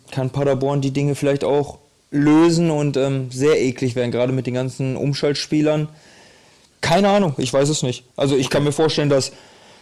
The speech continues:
dass Hamburg auf einmal jetzt mal ein vier null gewinnt, weil sie einfach durchmarschieren.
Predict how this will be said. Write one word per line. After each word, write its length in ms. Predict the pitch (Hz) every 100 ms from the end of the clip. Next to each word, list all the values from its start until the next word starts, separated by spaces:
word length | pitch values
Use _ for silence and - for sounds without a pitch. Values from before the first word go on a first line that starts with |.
| -
dass 180 | 147 156
Hamburg 360 | 170 175 165 123
auf 140 | 139
einmal 280 | 139 160 151
jetzt 200 | 143 -
mal 420 | 143 143 139 - - _ _ -
ein 100 | 156
vier 220 | - 202
null 160 | 190 170
gewinnt, 420 | 151 165 269 - -
weil 140 | 156 151
sie 100 | 139
einfach 220 | 135 135
durchmarschieren. 640 | 151 165 190 - 214 226